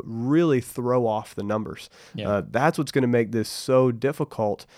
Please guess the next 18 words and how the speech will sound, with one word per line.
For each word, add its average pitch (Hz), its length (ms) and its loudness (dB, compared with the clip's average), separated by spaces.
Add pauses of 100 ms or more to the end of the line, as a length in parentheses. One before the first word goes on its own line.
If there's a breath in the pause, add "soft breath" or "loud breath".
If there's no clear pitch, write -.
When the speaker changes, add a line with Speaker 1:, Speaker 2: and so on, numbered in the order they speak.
(200 soft breath)
Speaker 1:
And 110 160 0
that's 135 240 4
why 120 140 6
we 113 260 2
kinda 143 280 0
project, 120 580 -2
well, 127 160 6
we 117 100 4
know 143 300 2
for - 160 0
a 110 60 2
fact, - 380 -2
it'll 123 300 2
either 139 360 2
be 120 160 0
higher 107 300 0
taxes 101 640 -10
Speaker 2:
Mm-hmm. 107 220 -4